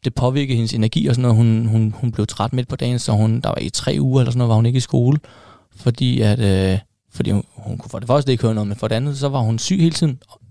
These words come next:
øh, on-off, fik feber og sådan noget der, og det var simpelthen på grund af ørerne. Så vi forklarede hende, at hun skulle ind og have fjernet det der, sådan, så hun fik det bedre og, og kunne høre igen. Det var sindssygt sjovt, at hun ikke kunne høre noget egentlig.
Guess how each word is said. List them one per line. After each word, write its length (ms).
øh, 180
on-off, 440
fik 120
feber 340
og 80
sådan 120
noget 140
der, 100
og 200
det 60
var 60
simpelthen 220
på 80
grund 160
af 80
ørerne. 280
Så 80
vi 80
forklarede 420
hende, 140
at 100
hun 140
skulle 220
ind 60
og 60
have 80
fjernet 340
det 120
der, 140
sådan, 180
så 100
hun 160
fik 180
det 100
bedre 240
og, 600
og 80
kunne 220
høre 200
igen. 240
Det 80
var 60
sindssygt 320
sjovt, 200
at 60
hun 100
ikke 80
kunne 120
høre 100
noget 160
egentlig. 220